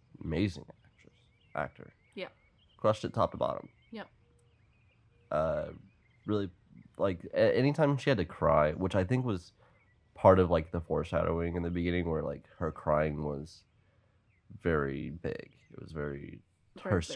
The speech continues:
Speaker 1: screaming,
Speaker 2: And all
Speaker 1: which
Speaker 2: alone.
Speaker 1: comes to play in later when she's
Speaker 2: Yeah.
Speaker 1: screaming and everybody's screaming with her.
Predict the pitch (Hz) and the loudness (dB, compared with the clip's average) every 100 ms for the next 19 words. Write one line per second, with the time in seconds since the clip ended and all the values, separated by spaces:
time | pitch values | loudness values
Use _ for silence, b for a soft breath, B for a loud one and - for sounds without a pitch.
0 | - 87 82 78 78 73 76 - - 190 | -4 0 2 2 0 -2 -8 -18 -12 -10
1 | 180 180 135 180 185 170 170 180 185 185 | -8 -8 -10 -8 -8 -6 -4 -2 -4 -8
2 | 185 196 - 98 87 87 - - 80 78 | -14 -12 0 0 0 -6 -10 -8 -8 -6
3 | 76 78 90 95 90 82 76 - - - | -6 2 4 6 4 0 -4 -10 -14 -12
4 | - 80 73 73 73 71 71 - - 76 | -4 -2 -2 -4 -4 -6 -8 -10 -14 -10
5 | 69 73 78 - 78 73 | -8 -6 -6 -4 -8 -8